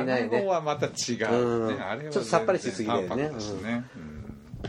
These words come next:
Speaker 1: ハモって食べたことないんだけど、ほとんど。
Speaker 2: あー、
Speaker 1: あれは別物なの？
Speaker 2: ハモはね、
Speaker 1: やっぱお魚？
Speaker 2: 全然違う。
Speaker 1: うん。
Speaker 2: 小骨が多いしね。
Speaker 1: うん。はい。大友やかもちさんでした。
Speaker 2: うん。
Speaker 1: はい。続いて、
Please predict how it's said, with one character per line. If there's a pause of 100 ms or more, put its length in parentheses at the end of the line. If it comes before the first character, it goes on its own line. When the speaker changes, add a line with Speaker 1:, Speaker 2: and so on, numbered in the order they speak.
(200)
Speaker 1:
ハ
モ
っ
て
食
べ
た
こ
と
な
い
ん
だ
け
ど、
ほ
と
ん
ど。
Speaker 2:
あ
ー、
Speaker 1:
あ
れ
は
別
物
な
の？
Speaker 2:
ハ
モ
は
ね、
Speaker 1:
や
っ
ぱ
お
魚？
Speaker 2:
全
然
違 (160)
う。
Speaker 1:
う
ん。 (180)
Speaker 2:
小
骨
が
多
い
し
ね。
Speaker 1:
う
ん。 (640)
は
い。 (1400)
大
友
や
か
も
ち
さ
ん
で
し (100)
た。 (220)
Speaker 2:
う
ん。
Speaker 1:
は
い。 (500)
続
い
て、